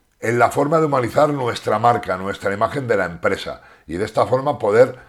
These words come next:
manejar y establecer una relación mucho más estrecha. Tercer punto, vamos a aprender a escuchar.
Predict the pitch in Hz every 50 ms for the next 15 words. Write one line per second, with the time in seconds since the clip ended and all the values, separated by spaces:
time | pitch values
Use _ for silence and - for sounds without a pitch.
0 | _ _ _ _ _ _ - - 92 92 92 95 92 95 92 - - 120 127 123
1 | - - - 98 98 - - - 101 98 98 - 107 117 131 147 - - - -
2 | 143 160 175 170 180 185 185 - - - 92 98 98 92 95 90 - 110 113 123
3 | 135 135 - - 113 113 127 123 - 127 110 110 113 - - - - - 80 -
4 | - 90 87 85 - - - - _ _ _ _ _ _ _ _ _ _ _ _
5 | _ _ _ _ _ _ _ _ _ _ _ _ _ _ - 127 117 110 185 196
6 | 147 120 160 147 123 95 - - 69 - - _ _ _ 92 98 135 165 190 190
7 | - 175 165 - 135 127 120 120 117 143 165 - - - - 98 98 98 - -
8 | - 82 - - 104 92 80 - - - _